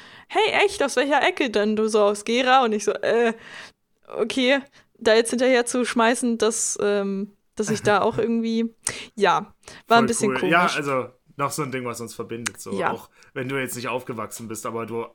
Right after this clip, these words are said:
Speaker 2: bist immer wieder dort, also du
Speaker 1: Das
Speaker 2: kennst die
Speaker 1: stimmt.
Speaker 2: Stadt halt.
Speaker 1: Ja,
Speaker 2: Das
Speaker 1: genau.
Speaker 2: ist schon viel, finde ich.
Speaker 1: Ja.
Speaker 2: Das ist nicht selbstverständlich.
Speaker 1: Gera für mich Geisterstadt. Echt.
Speaker 2: Ja,
Speaker 1: Es
Speaker 2: voll.
Speaker 1: ist,
Speaker 2: Es wird
Speaker 1: ähm,
Speaker 2: immer schlimmer.
Speaker 1: ja. Ähm,
Speaker 2: Leider.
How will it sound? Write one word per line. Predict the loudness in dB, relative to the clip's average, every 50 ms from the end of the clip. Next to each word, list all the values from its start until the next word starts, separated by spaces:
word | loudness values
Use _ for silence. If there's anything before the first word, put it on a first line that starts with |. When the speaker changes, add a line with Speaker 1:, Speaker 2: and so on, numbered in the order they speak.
| -20 -20 _ _ _ _ _
Speaker 2:
bist | -14 -12 -10 -10 -10 -10
immer | -6 -6 -4 -4 -4
wieder | -4 -6 -6
dort, | -6 -4 -4 -2 -2 -2 -4
also | -8 -10 -6
du | -2
Speaker 1:
Das | 0 0
Speaker 2:
kennst | 2 2 0 -2
die | -2 -2
Speaker 1:
stimmt. | -2 -2 -6 -8
Speaker 2:
Stadt | -8 -10
halt. | -10 -12 -14 _ _ _ -2
Speaker 1:
Ja, | 2 4 4
Speaker 2:
Das | 4 4
Speaker 1:
genau. | 2 0 0 -2
Speaker 2:
ist | -2
schon | -4 -6 -8 -10 -12 -12 -16 _
viel, | _ -18 -16 -14 -12 -10 -8 -8 -8 -8 -8 -10
finde | -12 -14 -14 -12 -12 -12
ich. | -14 -14 -18 -14 _
Speaker 1:
Ja. | -2 0 2 2 0
Speaker 2:
Das | -2 -4
ist | -8
nicht | -14 -14 -10
selbstverständlich. | -10 -10 -10 -12 -14 -12 -10 -10 -10 -10 -12 -14 -14 -16 _ _ _ _ _ _ -20 -18 -16 -16 -16 -16 -10 -4
Speaker 1:
Gera | 0 2 2 4 4 2
für | 2 2 0
mich | 0 2 0 0 -2 -6 -6 -4
Geisterstadt. | -2 0 0 0 -2 -4 -6 -4 -6 -8 -10 -10 -16 -20 _ -20 -20 _ _ _ _ _ _ -6
Echt. | -4 -4 -4 -6 -10 -6
Speaker 2:
Ja, | -2 2 2 2 2 0
Speaker 1:
Es | -4 -6 -4
Speaker 2:
voll. | -4 -2
Speaker 1:
ist, | -2 -4 -6 -6 -6 -6
Speaker 2:
Es | -4 -4 -2 -2 -4
wird | -4 -4
Speaker 1:
ähm, | -6
Speaker 2:
immer | -6 -8
schlimmer. | -10 -12 -12 -10 -8 -8 -8 -8 -10 _ _ _ _ _ _ -2
Speaker 1:
ja. | 0 2 2 2 0 -2 -6 -14 _ _ _ _ _ _ _ _ _ _ _ _ -6
Ähm, | -2 -2 0 0 0
Speaker 2:
Leider. | 0 -2 -2 -2 -4 -6 -8 -14